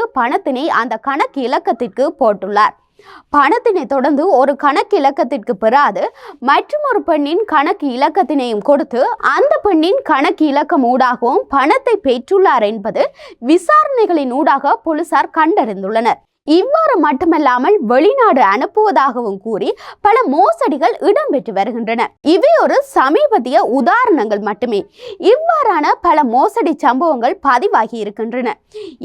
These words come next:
இவ்வாறு அதீத ஆசையால் மோசடியாளர்களின் கவர்ச்சி வார்த்தைகளுக்கு மயங்கி பணத்தை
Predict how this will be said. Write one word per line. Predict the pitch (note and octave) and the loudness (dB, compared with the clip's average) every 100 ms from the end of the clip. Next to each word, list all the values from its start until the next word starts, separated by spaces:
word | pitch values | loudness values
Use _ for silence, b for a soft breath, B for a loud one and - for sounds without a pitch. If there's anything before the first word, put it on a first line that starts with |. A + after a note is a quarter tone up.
| C4 | 0
இவ்வாறு | A#3+ D#4 C4+ F4+ G3 G#3 | 0 0 0 -2 0 0
அதீத | B3+ G4 C5 C4+ A3 C4+ | 0 0 2 2 4 2
ஆசையால் | G#4 F4 G3+ G#3+ - B4+ F#4+ B3+ | 0 -2 0 0 -2 -14 -14 0
மோசடியாளர்களின் | E4+ D#5+ D#5 C#5+ F4+ C#4+ C#4 C#4+ C#4 C#4 C5+ - | 2 2 0 -2 2 2 2 -4 -4 -4 -6 -2
கவர்ச்சி | C4+ C#4 C5+ G#4 A#3+ G3+ | 0 0 -2 -4 -2 2
வார்த்தைகளுக்கு | A#3 D#4+ G#4+ G4 D#4 A3 A3+ G#3+ | 2 0 -4 -4 -4 -4 -4 0
மயங்கி | B3+ F#4+ G#3+ F3 B B _ E4+ | 2 2 0 -6 B B _ 0
பணத்தை | F4 D#5 C#5+ | 0 0 -2